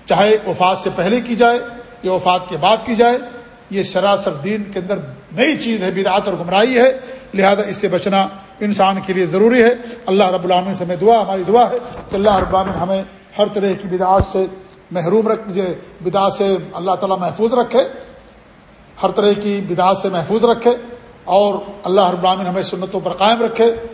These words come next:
آمین رب العالمین۔ وصلی اللہ علی نبینا محمد وعلی آلہ وصحبہ اجمعین۔ وجزاکم اللہ خیر۔ والسلام علیکم ورحمۃ اللہ وبرکاتہ۔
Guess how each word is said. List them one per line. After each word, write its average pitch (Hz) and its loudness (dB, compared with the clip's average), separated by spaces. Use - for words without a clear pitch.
آمین 185 0
رب 170 0
العالمین۔ 190 2
وصلی 185 2
اللہ 190 6
علی 180 0
نبینا 180 -2
محمد 214 2
وعلی 180 2
آلہ 190 2
وصحبہ 180 -2
اجمعین۔ 196 0
وجزاکم 185 2
اللہ 180 4
خیر۔ 190 4
والسلام 185 -2
علیکم 180 0
ورحمۃ 170 -4
اللہ 170 -2
وبرکاتہ۔ 151 -6